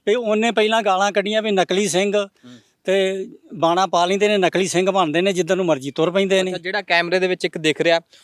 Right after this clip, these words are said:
Speaker 2: ਉਹ ਵੱਖਰੀ ਤਸਵੀਰ ਆ, ਉਸ ਤੋਂ ਪਿੱਛੇ ਵੀ ਜਿਹੜੀ ਆ ਥੋੜੀ ਬੋਲਬਾਣੀ ਹੋਈ, ਉੱਥੇ ਨਕਲੀ ਸਿੰਘ ਕਹਿਣ ਲੱਗ ਗਿਆ
Speaker 1: ਹਾਂ, ਹਾਂ,
Speaker 2: ਥਾਪਰ।
Speaker 1: ਨਕਲੀ ਸਿੰਘ ਕਹਿਣ ਲੱਗ ਗਿਆ, "ਇਹ ਨਕਲੀ ਸਿੰਘ, ਯੇ ਵੋ", ਗਾਲਾਂ ਕੱਢਣ ਲੱਗ ਗਿਆ।
Speaker 2: ਹੂੰ।
Speaker 1: ਜਦੋਂ ਇਹ, ਇਹ ਵੀ ਅੱਗੋਂ ਸਿੱਧੇ ਹੋਏ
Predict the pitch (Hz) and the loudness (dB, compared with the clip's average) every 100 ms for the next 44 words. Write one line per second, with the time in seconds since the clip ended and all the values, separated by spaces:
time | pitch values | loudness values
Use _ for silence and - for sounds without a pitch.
0 | _ 180 180 170 170 190 196 - 185 202 | _ 0 2 2 2 2 0 0 -2 0
1 | 208 190 - 175 - 208 214 190 202 196 | 0 -2 -4 -4 0 0 0 0 2 2
2 | 190 170 175 170 160 160 156 165 160 151 | 2 0 -2 0 0 2 2 2 0 0
3 | 151 165 156 170 165 165 165 143 143 151 | -2 0 0 0 -4 -4 -2 0 0 2
4 | 123 123 131 120 156 175 175 196 185 202 | 2 0 0 -2 -2 -4 -2 -2 0 -2
5 | 185 185 202 202 185 196 180 160 185 190 | 0 0 0 0 0 0 0 -2 -2 -2
6 | 185 190 180 175 196 196 160 185 196 185 | -2 0 0 0 0 0 0 0 0 -2
7 | 208 185 160 135 147 156 131 151 180 208 | -2 -2 0 -2 -6 -20 -10 -2 0 0
8 | 233 - _ _ _ _ _ _ _ _ | -2 -10 _ _ _ _ _ _ _ _
9 | 214 208 233 208 214 226 202 226 185 170 | -2 0 2 2 2 0 0 0 -2 0
10 | 226 208 165 175 | 0 2 2 2